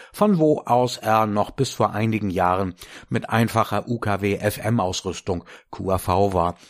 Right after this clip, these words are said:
um hier auf dem Bungsberg-Relais unseren Rundspruch zu bestätigen. Sein ursprüngliches Q T H befand sich jedoch in Schönberg bei Kiel. In den siebziger und achtziger Jahren war D C acht C F ein Vorreiter der U-K-W-Amateurfunkszene in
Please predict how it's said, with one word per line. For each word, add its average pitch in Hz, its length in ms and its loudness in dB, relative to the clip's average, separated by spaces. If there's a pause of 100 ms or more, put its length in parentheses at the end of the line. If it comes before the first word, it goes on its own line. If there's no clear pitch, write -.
(140)
um 202 320 4
hier 147 260 2
auf 127 160 0
dem 110 180 0
Bungsberg-Relais 104 800 0
unseren 101 400 -2
Rundspruch 90 480 -4
zu - 160 -10
bestätigen. 87 800 -8
Sein 104 240 -2
ursprüngliches 127 680 0
Q 107 100 -6
T 98 180 -2
H 90 240 0 (220)
befand 107 340 0
sich 104 160 -6
jedoch 90 340 -4
in 101 220 -6
Schönberg 85 720 -4 (140)
bei 90 280 -2 (200)
Kiel. 87 340 0 (420)
In 160 140 4
den 156 140 4
siebziger 185 420 2
und 160 100 2
achtziger 160 460 0
Jahren 127 460 2
war 107 240 2
D 107 260 -2
C 101 220 -4
acht 98 260 -6
C - 160 -6
F 98 300 -2 (240)
ein 123 300 0
Vorreiter 104 640 2
der 135 220 0
U-K-W-Amateurfunkszene 101 1500 -2
in 113 280 -4